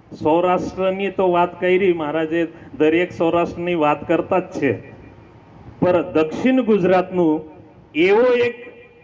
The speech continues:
શક્તિપીઠ બી કહેવાય, એવો એક સત ચરિત્ર અત્યારે જે ગાતા છે, તો દક્ષિણ ગુજરાતમાં કદાચ કે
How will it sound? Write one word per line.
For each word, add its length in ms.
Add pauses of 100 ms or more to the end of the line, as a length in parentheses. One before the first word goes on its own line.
(580)
શક્તિપીઠ 720
બી 120
કહેવાય, 420 (420)
એવો 200
એક 240
સત 440 (800)
ચરિત્ર 480 (320)
અત્યારે 380
જે 300 (340)
ગાતા 360
છે, 240 (480)
તો 100
દક્ષિણ 440
ગુજરાતમાં 840
કદાચ 340 (1080)
કે 260